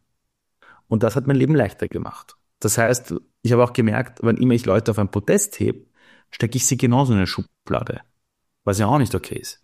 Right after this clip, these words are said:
Und dieses Reflektieren, drüber sprechen, sich dabei zu ertappen, mir geht's ja nicht gut. Also immer wenn wir andere Menschen in Schubladen stecken, und zwar negative Natur,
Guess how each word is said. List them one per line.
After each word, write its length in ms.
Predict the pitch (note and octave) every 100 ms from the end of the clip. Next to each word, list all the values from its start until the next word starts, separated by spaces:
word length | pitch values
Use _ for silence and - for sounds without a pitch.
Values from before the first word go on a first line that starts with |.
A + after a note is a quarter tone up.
| -
Und 220 | B2 A#2+
dieses 440 | C3+ C#3 C#3 - B2
Reflektieren, 920 | B2+ C#3+ - - C#3+ - A2 B2 B2
drüber 280 | B2 B2+ C3+
sprechen, 1000 | - E2+ F#2 A#2 A#2 A2+ A2+ - - _ _ -
sich 240 | - C3+
dabei 260 | - A#2 A2+
zu 140 | -
ertappen, 380 | B2+ G#2+ G2+ B2+
mir 180 | B2+ C#3
geht's 260 | - C3+ -
ja 80 |
nicht 140 | B2+ -
gut. 100 | B2+
Also 120 | A#2+
immer 140 | E3+
wenn 120 | D#3 D3+
wir 100 | -
andere 180 | C#3+
Menschen 240 | C3 C3 A#2+
in 40 |
Schubladen 320 | - C3 G2+
stecken, 480 | - G2 B2+ E3 - _ _ _ _ -
und 120 | A#2+
zwar 160 | A#2+
negative 640 | A2+ A#2+ A2 G2 F#2+ F#2 -
Natur, 400 | - - B2